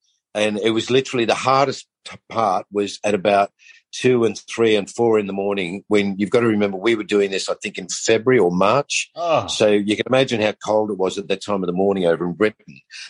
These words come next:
Speaker 1: Um, and it was literally, you know, it was almost like having to chip our hands off the steering wheel because they were so
Speaker 2: <laughs> Oh my
Speaker 1: cold.
Speaker 2: God.
Speaker 1: But, uh,
Speaker 2: Sounds
Speaker 1: that was
Speaker 2: amazing.
Speaker 1: good. So we did that. And then the following year, in ninety-six, we did it again, but this time we did it in electric carts.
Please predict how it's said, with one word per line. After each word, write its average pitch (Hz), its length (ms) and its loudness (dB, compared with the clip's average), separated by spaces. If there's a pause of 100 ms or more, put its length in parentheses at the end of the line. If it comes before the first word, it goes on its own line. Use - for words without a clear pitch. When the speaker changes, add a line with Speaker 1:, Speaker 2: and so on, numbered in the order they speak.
(120)
Speaker 1:
Um, 107 200 2
and 123 160 2
it 131 140 4
was 127 160 0
literally, 123 440 2
you 120 160 0
know, 101 80 0
it 113 60 -2
was 127 160 -2
almost 139 300 0
like - 140 -6
having 107 200 -6
to 98 160 -8
chip - 260 0
our 104 200 4
hands 104 340 -2
off 101 160 -4
the - 60 -8
steering 110 460 -2
wheel 82 300 2
because - 240 -6
they 101 80 2
were 90 60 0
so - 180 0
Speaker 2:
<laughs> - 20 2
Oh - 20 2
my - 60 -8
Speaker 1:
cold. 101 300 0 (140)
Speaker 2:
God. - 320 -4
Speaker 1:
But, - 140 2 (160)
uh, - 80 4 (120)
Speaker 2:
Sounds 147 180 -18 (100)
Speaker 1:
that 180 220 2
was 202 60 -2 (180)
Speaker 2:
amazing. - 40 -18
Speaker 1:
good. 135 160 0
So - 140 0
we 135 80 -2
did 190 280 -4
that. 135 280 2
And 131 100 -2
then 151 80 0
the 139 140 -12 (160)
following 185 380 0
year, 98 320 -2
in 110 100 -6
ninety-six, 117 760 -4
we 113 80 -4
did 156 240 0
it 151 80 -8
again, 127 400 0
but 101 100 -6
this 156 140 -2
time 185 140 0
we 160 80 -2
did 131 180 -2
it 107 120 0
in 107 120 0
electric 104 560 -4
carts. - 440 -6